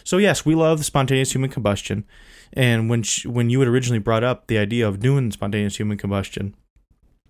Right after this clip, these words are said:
the only thing I can think of, uh, right offhand, and I kinda downplay it by s-, saying the only thing I can think of,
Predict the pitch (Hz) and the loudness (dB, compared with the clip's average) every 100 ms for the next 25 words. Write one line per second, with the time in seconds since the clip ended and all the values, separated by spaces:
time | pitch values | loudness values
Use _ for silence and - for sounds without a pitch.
0 | - 120 123 120 117 110 98 123 120 110 | -2 2 2 2 0 0 -2 -2 0 0
1 | 98 - - - - - 117 107 123 123 | -2 -10 -20 -20 -20 -8 -4 0 2 2
2 | 113 139 139 110 101 - _ _ - 117 | 2 0 0 0 -2 -6 _ _ -4 -2
3 | 107 - - 117 104 110 110 117 107 98 | -2 -6 -8 -4 0 0 0 -2 -2 -4
4 | 101 101 - - - 107 101 98 104 101 | -6 -8 -12 -12 -4 -4 -2 -4 -4 -4
5 | 104 98 - 120 101 | -4 -4 -4 -4 -4